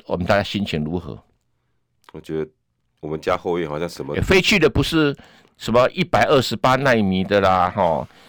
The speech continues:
Speaker 1: 那种晶片厂哎，
Speaker 2: 嗯哼。
Speaker 1: 那个，那个晶片厂，
Speaker 2: 还不是二十二的嘞。
Speaker 1: 你不要讲多啊，你就是这，这个二十八奈米厂啊，全世界是我们也无所谓嘛。
Speaker 2: 对啊。
Speaker 1: 对不对？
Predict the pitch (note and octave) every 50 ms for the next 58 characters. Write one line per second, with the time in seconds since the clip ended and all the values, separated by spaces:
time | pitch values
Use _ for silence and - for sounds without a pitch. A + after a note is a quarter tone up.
0 | _ _ _ _ - - E2+ - - A#2 D#3 F3 - - G3 F#2+ - - D#3 D3+
1 | D3 F#3 C#3 G#2+ - - - - D2+ D2 C2+ C2 D#2 - _ - D#2+ E2+ F2 D#2+
2 | D#2 D2+ D2 D#2 D#2+ E2+ _ - - E3 D#3+ D3 C#3+ C#3+ C3+ F#3+ F3+ D#3 C#3+ -
3 | - E3 D#3+ E3+ C3+ B2 A2+ A#2+ G#2 B2 B2 G#2+ F2+ F2+ D#2 D2 C2 B1 - -
4 | - _ _ - F#2+ B2 C#3 D#3 D3+ - - G3 F#3 D#3+ - A#2+ G#2 G2+ G#2 A2+
5 | A#2 B2 A#2+ A#2+ A#2+ E3 E3+ E3+ E3+ E3 D#3 D#3 E3 D#3 D3 - - - E3+ D#3
6 | D3+ - E3 F3 - - D3 F3 E3 D#3+ E3+ E3 C#3+ C3 C3+ C3+ - - F#2 F#2+
7 | G2 G2+ G#2+ G#2+ - B2 C3+ C#3 D3+ C#3 D3 D3 C3+ - - D3+ A#2 F#2 F#2+ G2
8 | G2+ F#2 G2+ A#2+ B2+ - - B1+ G2+ G2+ F2+ D#2+ C2 - F2+ F#2+ G2 A2+ A#2 A2+
9 | A2+ A2 G#2+ A#2 - _ _ _ - G2 F#2 F#2+ G2 G2